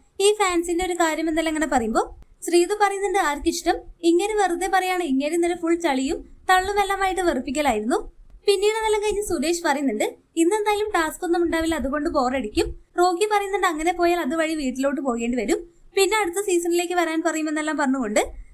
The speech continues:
റോക്കി അവിടെ ഒരു കൗണ്ടർ എല്ലാം അടിക്കുകയാണ്. അങ്ങനെ പിന്നെ ജിൻഡോ വരുമ്പോൾ, "പവർ വരുന്നുണ്ടേ, പവർ വരുന്നുണ്ടേ" എന്ന് പറഞ്ഞുകൊണ്ട് കുടുംബാംഗങ്ങളെല്ലാം കളിയാക്കുന്നു. അപ്പോൾ ജിൻഡോ പറയുന്നുണ്ട് ഈ ഫാൻസിന്റെ ഒരു കാര്യം. അത് കേട്ട് ഋഷി, "നല്ല ഫാൻസാണ്, നാളെ വീട്ടിൽ പോവാനുള്ള ആളാണ്,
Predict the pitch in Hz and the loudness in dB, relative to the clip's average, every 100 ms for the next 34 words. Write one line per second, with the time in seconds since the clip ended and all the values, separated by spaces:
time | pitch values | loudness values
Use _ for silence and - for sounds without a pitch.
0 | - 415 415 440 415 370 349 320 277 302 | 0 2 2 0 0 -2 0 0 2 0
1 | 294 269 214 254 220 349 539 - - _ | 0 -2 -2 0 0 0 -2 -12 -20 _
2 | - 403 392 415 440 415 427 349 330 330 | -2 0 2 0 0 0 0 0 0 2
3 | 359 240 247 480 - _ 339 330 381 415 | 0 0 0 -2 -4 _ 2 2 2 0
4 | 403 392 370 392 349 320 349 349 330 330 | 0 -2 -2 0 0 0 0 0 0 0
5 | 330 339 311 269 262 214 381 - - - | -2 0 0 0 -2 -2 -2 -4 -18 0
6 | 359 339 381 392 415 427 415 415 349 269 | 2 2 2 0 0 0 0 -2 -2 0
7 | 285 208 240 349 - - 415 415 415 392 | -2 -2 -2 -2 -4 -2 0 2 0 0
8 | 359 370 370 359 349 339 339 339 277 269 | 0 0 0 0 0 0 0 0 -2 -4
9 | 294 311 262 214 339 - - - - 311 | -4 -2 0 0 0 -4 -12 -8 0 2
10 | 415 427 403 269 269 330 494 - - 285 | 2 0 0 -2 0 -2 -2 -8 -4 0
11 | 277 330 415 370 349 392 381 285 262 311 | 2 2 0 -2 -2 -2 0 0 0 0
12 | 330 262 339 339 330 339 339 320 262 269 | -2 0 0 2 0 0 0 0 0 0
13 | 240 247 | -2 -4